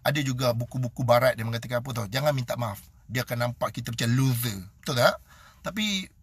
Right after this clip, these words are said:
untuk jadikan anda cantik dan kacak, tuan-tuan dan puan, anda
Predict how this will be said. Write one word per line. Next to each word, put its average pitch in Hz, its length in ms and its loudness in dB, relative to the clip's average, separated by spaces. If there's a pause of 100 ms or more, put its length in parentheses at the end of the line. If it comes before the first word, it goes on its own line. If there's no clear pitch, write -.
(260)
untuk 160 160 -8
jadikan 156 400 2
anda 139 80 2
cantik 120 560 0
dan 120 80 -2
kacak, 117 480 0
tuan-tuan 110 240 -6
dan 107 80 -8
puan, 123 160 0 (400)
anda 185 320 8